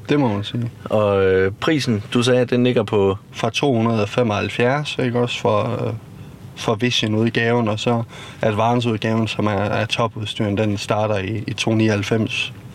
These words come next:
Speaker 2: Så den er jo til at betale også, jo.
Speaker 1: Det er den.
Speaker 2: Ja. Udseendemæssigt indeni, der er heller ikke noget at komme efter. Nu, øh, der er, der er en dejlig stor skærm.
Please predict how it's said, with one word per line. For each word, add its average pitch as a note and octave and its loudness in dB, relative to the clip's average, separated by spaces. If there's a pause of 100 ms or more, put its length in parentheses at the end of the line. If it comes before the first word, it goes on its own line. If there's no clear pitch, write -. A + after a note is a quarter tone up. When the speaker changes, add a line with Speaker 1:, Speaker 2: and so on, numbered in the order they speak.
(140)
Speaker 2:
Så - 0
den A2+ 2
er A2+ 4
jo G#2+ 2
til C3+ 2
at B2+ 2
betale A#2 2
også, G#2 0
jo. - -2 (480)
Speaker 1:
Det A#2+ 2
er G#2 2
den. G2+ -6 (200)
Speaker 2:
Ja. A#2+ -4 (1120)
Udseendemæssigt C#3+ 2
indeni, C#3+ 4 (440)
der C3+ 2
er A#2 2
heller A2 2
ikke C3 2
noget B2+ 4
at A#2 2
komme B2 2
efter. B2 0
Nu, C3 4
øh, G2 6
der A#2+ 2
er, G#2 2 (1000)
der C#3 2
er A#2+ 2
en G2+ -2 (120)
dejlig C3+ 2
stor F#2+ 0
skærm. D3+ -2